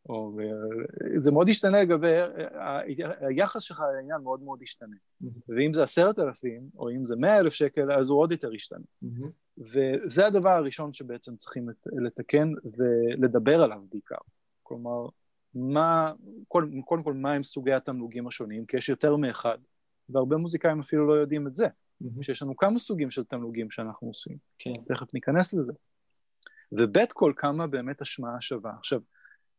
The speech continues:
Speaker 1: הרבה פעמים, אה, אה, אין אפשרות, ואמרתי לך את זה לפני כן, אין באמת אפשרות, אה, להגיד מספר וזהו, וזה שגר ושכח כמו העשרים שקל של כרטיס האשראי, כי המספרים האלו משתנים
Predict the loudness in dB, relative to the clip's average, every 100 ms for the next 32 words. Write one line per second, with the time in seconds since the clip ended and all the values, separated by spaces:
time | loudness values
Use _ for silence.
0 | -12 0 2 4 0 -2 -8 -8 -10 -8
1 | -10 -10 _ -4 -4 -2 -4 -4 0 2
2 | 2 0 -2 -4 -4 -4 -2 -2 -2 -6
3 | -4 0 0 0 -2 -2 -2 0 0 0
4 | 0 -2 -6 -2 0 2 2 2 -2 0
5 | 0 -2 -2 -2 -2 0 0 0 0 0
6 | 4 4 4 0 2 2 0 -6 -6 -2
7 | 0 -2 -6 0 -2 -2 -8 -4 -4 -6
8 | _ _ -14 -4 -4 -2 -4 -4 -4 -6
9 | -10 -8 -6 -4 -2 -2 -2 -4 -4 -4
10 | _ _ _ 2 2 2 2 4 6 4
11 | 2 -2 0 4 4 2